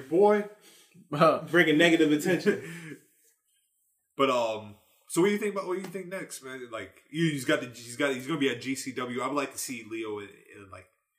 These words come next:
Speaker 1: maybe not even Impact. I'd like to see him in, like, M L W.
Speaker 3: Wasn't he there?
Speaker 1: He was.
Speaker 3: Yeah, 'cause he went up against Myra.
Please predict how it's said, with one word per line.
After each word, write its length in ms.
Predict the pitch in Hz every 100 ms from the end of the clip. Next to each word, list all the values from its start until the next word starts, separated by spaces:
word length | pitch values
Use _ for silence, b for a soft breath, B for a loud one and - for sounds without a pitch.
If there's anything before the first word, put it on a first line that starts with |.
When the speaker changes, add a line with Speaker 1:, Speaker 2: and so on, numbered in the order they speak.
| _ _ _ _ _ _ _ _ _
Speaker 1:
maybe 220 | 277 370
not 140 | 381 311
even 180 | 269
Impact. 320 | 240 247 160 160
I'd 80 |
like 120 | 208 233
to 60 |
see 100 | -
him 100 | 196
in, 60 | 180
like, 180 | 170 147
M 120 | 151
L 120 | 156
W. 360 | 151 160 113 101 104 _ _ _ _ _ _ _ _ _ _
Speaker 3:
Wasn't 240 | - 180 196
he 60 |
there? 160 | 208 320 - _ -
Speaker 1:
He 80 |
was. 420 | 110 139 180 113 - -
Speaker 3:
Yeah, 240 | 165 160
'cause 100 | 120
he 60 | 143
went 180 | 160 165
up 120 | 160
against 240 | 160 165
Myra. 360 | 175 180 127 113